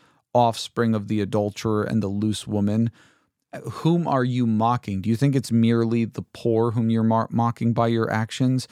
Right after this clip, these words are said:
Against whom do you open your mouth wide and stick out your tongue? A rhetorical question,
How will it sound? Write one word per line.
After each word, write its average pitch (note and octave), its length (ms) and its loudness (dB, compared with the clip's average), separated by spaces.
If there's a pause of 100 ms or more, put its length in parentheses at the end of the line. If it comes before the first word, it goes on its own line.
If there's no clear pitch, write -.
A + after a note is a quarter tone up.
(280)
Against D3 560 2 (100)
whom C3+ 360 2
do A2+ 140 -4
you A#2 280 0
open A2+ 340 0
your G#2+ 140 2
mouth G2+ 420 -2
wide F#2+ 600 -2
and G2+ 160 -2
stick - 320 -6
out G2+ 160 -2
your G2+ 200 -6
tongue? G2 320 -4
A G#2 60 -2
rhetorical A#2 680 0
question, G2+ 640 -2